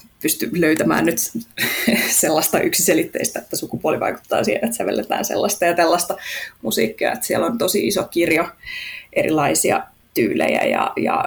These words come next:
niin kuin ilmaisutapoja ja, ja vaikka mitä, mikä on tosi, tosi kiehtovaa. Tietysti myös niin kuin eri aikakausilta ja s-, sen mukaan, että millä,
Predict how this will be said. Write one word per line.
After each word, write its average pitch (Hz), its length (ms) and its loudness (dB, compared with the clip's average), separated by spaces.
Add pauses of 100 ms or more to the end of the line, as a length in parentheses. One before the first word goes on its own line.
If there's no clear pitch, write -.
niin - 200 -2
kuin - 320 -2 (140)
ilmaisutapoja - 840 -2
ja, - 280 -2
ja - 120 -6
vaikka - 280 -4
mitä, 185 380 -4
mikä 233 240 -8
on 214 60 -6
tosi, - 340 -8
tosi - 140 -8
kiehtovaa. - 380 0
Tietysti 147 320 0
myös 190 220 6
niin 170 120 -2
kuin - 120 0
eri 160 160 2
aikakausilta 156 760 0
ja 151 180 0
s-, - 260 -2
sen 147 220 -2
mukaan, 147 320 -2
että - 180 -8
millä, - 240 -4